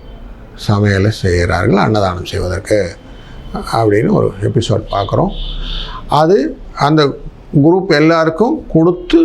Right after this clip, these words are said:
மிஞ்சவே இல்லை, கரெக்டா எல்லாருக்கும் கரெக்டா இருந்தது அப்படிங்கிற ஒரு செய்தியை பார்க்கிறோம். அக்ஷயமாக இருந்தது. மகா பெரியவருடைய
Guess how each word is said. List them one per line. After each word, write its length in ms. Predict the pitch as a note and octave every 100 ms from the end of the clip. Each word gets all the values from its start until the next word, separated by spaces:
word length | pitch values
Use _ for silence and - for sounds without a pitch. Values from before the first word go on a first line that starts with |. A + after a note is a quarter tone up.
| D#4+ - - - - - - -
மிஞ்சவே 540 | B2+ C3+ D3 E3+ F3+ F3
இல்லை, 400 | C#3+ C#3 E3 - - -
கரெக்டா 440 | B2 B2+ B2+ E3 C#3
எல்லாருக்கும் 440 | B2+ C3 C3 D3+
கரெக்டா 400 | A#2+ A#2 A#2+ C3
இருந்தது 500 | A#2 G#2+ G#2 A2 G#2+ -
அப்படிங்கிற 640 | A#2 A2+ A2+ G#2+ A2 G3 G3 - - - -
ஒரு 200 | A#2 A2+
செய்தியை 420 | A#2+ G#2+ G2 G#2+
பார்க்கிறோம். 640 | - - F#2+ - F#2 F#2 - - - - - - -
அக்ஷயமாக 680 | - - B2+ A#2+ A#2 A2 A2+
இருந்தது. 400 | G2+ F#2 F#2 F#2 -
மகா 480 | - C#3+ E3+ G3+ G3+
பெரியவருடைய 1000 | F3+ E3+ E3+ D#3+ D#3 D3+ D3 D3 D3+